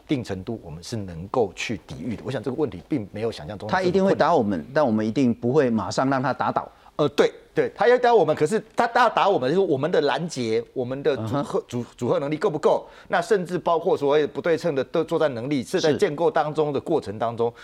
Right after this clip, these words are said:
Speaker 1: 是有能力去这个，呃，呃，抵御他这样子真正的一个可能性的攻击。
Speaker 2: 第一波，说实在，你要百分之百拦截，这是不可能的，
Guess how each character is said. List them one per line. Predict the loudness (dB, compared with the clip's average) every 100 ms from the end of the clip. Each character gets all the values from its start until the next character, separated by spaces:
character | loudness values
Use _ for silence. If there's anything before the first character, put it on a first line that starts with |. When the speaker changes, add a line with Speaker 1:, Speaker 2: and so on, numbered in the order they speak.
| -14
Speaker 1:
是 | -6 -2 -2 -2
有 | -6 -6
能 | -10 -12 -6
力 | -6 -6
去 | -4 -4 -6 _ _ _
这 | -2 -2
个， | 0 -6 -6 -6
呃， | -8 -6
呃， | -10
抵 | -10 -8
御 | -6
他 | -4 -6 -2
这 | 0
样 | 0
子 | -2 -2
真 | 0 2
正 | 0 0 0
的 | -4 -4
一 | -8
个 |
可 | -8 -8
能 | -14 -16
性 | -14
的 | -14
攻 | -12 0
击。 |
Speaker 2:
第 | 2 2
一 |
波， | 4 2
说 | 4 2
实 | 2
在， | 2 2
你 | 2
要 |
百 | 2 0
分 | 2 0
之 | 0
百 | -2 0
拦 | 0 0
截， | -2 -4 -4 -6
这 | -6
是 |
不 | -4 -8
可 | -8 -12
能 | -12
的， | -12